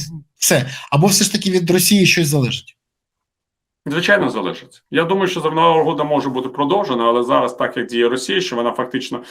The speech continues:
Speaker 2: створює умови для того, щоб кораблі пішли з зернового коридору, вона може піти на якісь заходи, які принаймні призупинять цю угоду. Я поки що не бачу ніяких інструментів у Туреччини, е, змінити цю ситуацію, тому що минулого разу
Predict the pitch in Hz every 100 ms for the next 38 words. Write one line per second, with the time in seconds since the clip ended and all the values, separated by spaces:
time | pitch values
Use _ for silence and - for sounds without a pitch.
0 | - - - 143 135 131 127 120 120 127
1 | 120 - 123 127 117 120 120 123 180 180
2 | 120 110 107 104 - 107 104 101 113 147
3 | 170 156 147 147 - - - _ 147 160
4 | 151 143 135 135 165 - 131 123 123 120
5 | 127 135 127 117 113 - 120 110 - 104
6 | 92 - _ _ _ _ - 156 143 151
7 | 135 147 135 113 - 110 107 - - 120
8 | - 123 151 135 107 98 117 135 - 110
9 | 107 104 98 104 98 98 98 98 117 117
10 | 113 - - - 92 117 123 - - -
11 | - 110 127 147 123 131 190 175